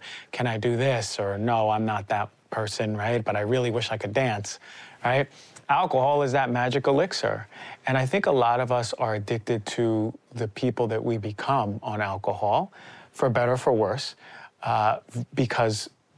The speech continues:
so many of us are so untapped into our potentiality of human beings that we are already without it. So alcohol sort of brings that egoic protector down so you can actually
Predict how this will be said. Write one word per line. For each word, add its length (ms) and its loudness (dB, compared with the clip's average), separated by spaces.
so 200 2
many 240 2
of 100 -2
us 220 -2
are 80 -2
so 440 2
untapped 580 -2
into 220 -4
our 100 0
potentiality 720 -2
of 100 -4
human 460 -2
beings 300 0
that 120 -2
we 160 -2
are 340 0
already 380 0
without 360 -4
it. 120 -10
So 160 0
alcohol 540 4
sort 200 2
of 180 -4
brings 360 4
that 320 2
egoic 520 4
protector 480 0
down 340 2
so 140 -6
you 140 0
can 160 0
actually 440 0